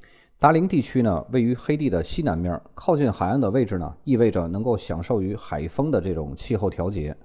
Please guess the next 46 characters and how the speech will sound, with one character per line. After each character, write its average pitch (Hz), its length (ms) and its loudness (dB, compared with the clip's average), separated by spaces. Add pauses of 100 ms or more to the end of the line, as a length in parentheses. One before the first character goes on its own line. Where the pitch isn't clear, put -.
(540)
该 202 140 4
产 95 180 0
区 117 320 2
曾 123 260 0
以 85 180 -2
长 117 200 -4
相 143 160 0
思 170 200 -2
闻 104 140 2
名， 82 280 -4 (300)
但 151 140 4
是 123 340 4
现 139 200 2
在 147 160 4
呢， 95 140 2
也 82 140 -2
种 123 200 0
植 101 380 0
其 - 160 -4
他 143 160 0
的 110 80 2
品 92 220 -6
种， 71 280 -8
和 110 300 -2
黑 139 220 2
地 147 80 -2
一 98 180 -2
样， 113 220 0
也 85 160 -4
拥 120 180 0
有 90 380 -2
老 80 200 -2
藤 92 200 -6
的 104 80 0
资 95 200 -2
源。 73 240 -4 (1000)
泰 185 180 0
格 175 80 0
堡 90 180 2
地 151 160 2
区 131 200 0
的 101 160 2
班 151 180 2
德 143 60 2
山 147 240 2
谷 80 360 -4